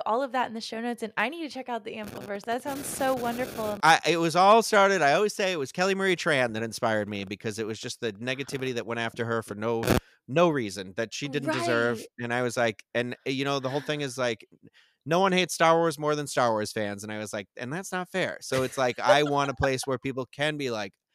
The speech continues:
Speaker 2: "I liked it." You can say you didn't like stuff. Like, it's not all about being like, "We
Speaker 1: Mm-hmm.
Speaker 2: only like stuff here." It's just
Speaker 1: Right.
Speaker 2: about removing that element of being, like,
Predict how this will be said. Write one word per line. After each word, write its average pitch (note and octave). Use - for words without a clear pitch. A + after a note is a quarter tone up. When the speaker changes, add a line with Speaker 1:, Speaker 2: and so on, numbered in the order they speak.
Speaker 2:
"I E3
liked F3+
it." E3+
You G#3
can B3
say C4
you C4
didn't G#3+
like A3
stuff. G#2
Like, C3+
it's C#3
not G3
all F3+
about D#3+
being D#3+
like, C#3
"We C3+
Speaker 1:
Mm-hmm. -
Speaker 2:
only C#3
like B2+
stuff G2+
here." F#2
It's D3+
just A#3
Speaker 1:
Right. -
Speaker 2:
about D#3
removing C#3+
that B2
element B2
of G2+
being, G#2
like, F2+